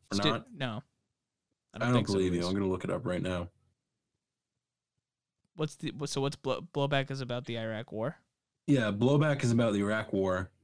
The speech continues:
Speaker 1: And, uh, God damn it, we're not on Stitcher.
Speaker 2: I think
Speaker 1: All
Speaker 2: Sti-, I
Speaker 1: right.
Speaker 2: think Stitcher's more of a network.
Speaker 1: Canceling Stitcher right now. Uh, put us on, cowards. Give us money.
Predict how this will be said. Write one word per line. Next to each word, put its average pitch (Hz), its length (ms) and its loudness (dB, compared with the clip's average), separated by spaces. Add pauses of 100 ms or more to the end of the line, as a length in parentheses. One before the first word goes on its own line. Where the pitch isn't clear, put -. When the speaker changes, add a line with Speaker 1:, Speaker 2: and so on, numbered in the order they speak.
(640)
Speaker 1:
And, 92 640 0
uh, 87 500 0 (2500)
God 143 220 -2
damn 117 240 2
it, 104 60 4
we're 107 180 4
not 175 260 2
on 127 140 0
Stitcher. 95 600 -2 (160)
Speaker 2:
I - 40 -4
think 190 160 2
Speaker 1:
All 113 100 2
Speaker 2:
Sti-, 190 120 6
I - 40 6
Speaker 1:
right. 170 100 6
Speaker 2:
think 233 140 2
Stitcher's 175 380 4
more 156 160 4
of 127 100 2
a 110 40 0
network. 101 580 -2 (340)
Speaker 1:
Canceling 143 600 4
Stitcher 123 420 2
right 107 220 2
now. 92 320 0 (680)
Uh, 104 640 2 (920)
put 127 120 4
us 120 140 2
on, 95 180 0
cowards. 87 400 0
Give 107 140 2
us 92 120 -2
money. 92 300 0